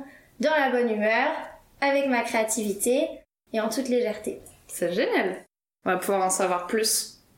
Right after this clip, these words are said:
Speaker 2: vers la fin de l'interview. Alors, je voulais te demander, qu'est-ce que ça veut dire pour toi,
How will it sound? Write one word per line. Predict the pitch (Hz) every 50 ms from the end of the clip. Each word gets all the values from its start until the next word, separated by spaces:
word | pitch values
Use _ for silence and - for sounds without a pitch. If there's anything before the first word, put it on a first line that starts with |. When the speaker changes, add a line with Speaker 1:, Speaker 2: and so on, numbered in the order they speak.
| _ -
Speaker 2:
vers | 190 180 190 185 185
la | 185 180 175
fin | - - - 214 214 214 - -
de | 190 185
l'interview. | 180 185 185 - - 175 180 190 254 403 440 - - -
Alors, | - 226 202 190 190
je | 202
voulais | 214 226 254 262
te | 233 233
demander, | 254 247 240 233 240 254 302 370 392 - - - - -
qu'est-ce | - 330 359 370 - -
que | 254 220
ça | - - 202
veut | 196 196 190
dire | 220 269 - 262
pour | - 202 - -
toi, | - - 220 220 240 269 294 -